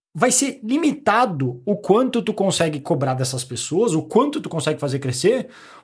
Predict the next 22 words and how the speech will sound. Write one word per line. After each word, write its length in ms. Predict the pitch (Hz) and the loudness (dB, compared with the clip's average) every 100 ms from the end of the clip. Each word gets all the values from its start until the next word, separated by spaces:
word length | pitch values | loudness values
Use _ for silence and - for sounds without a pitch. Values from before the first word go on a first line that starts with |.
| _ | _
por 160 | 196 285 | 0 2
um 100 | 370 | 2
fator 420 | 240 233 254 - | 2 4 2 2
inerente 600 | 226 254 247 226 262 - | 0 4 4 4 2 0
do 120 | 143 131 | 0 0
mercado." 480 | 120 120 98 - - _ _ _ _ - - - | -2 -6 -14 -16 -20 _ _ _ _ -20 -14 -4
Agora, 500 | 208 214 160 107 - _ _ _ _ _ _ _ _ - - | 2 4 2 -2 -12 _ _ _ _ _ _ _ _ -20 -16
se, 160 | - 160 | -8 -2
por 180 | 127 240 | 2 4
exemplo, 400 | 180 175 143 147 | 4 2 0 -4
tu 100 | 160 | -2
pega 280 | 165 160 139 | 2 2 0
e 20 | |
cria 220 | 165 170 | 0 2
a 20 | |
mesma 260 | 165 233 233 | 4 2 2
oferta, 420 | - 151 131 131 | 2 0 0 0
mas 160 | 147 131 | 0 2
mira 360 | 175 233 240 | 4 4 4
num 120 | 214 | 2
público 400 | 170 160 139 135 | 2 2 2 2
de 300 | 127 - 120 | 2 2 0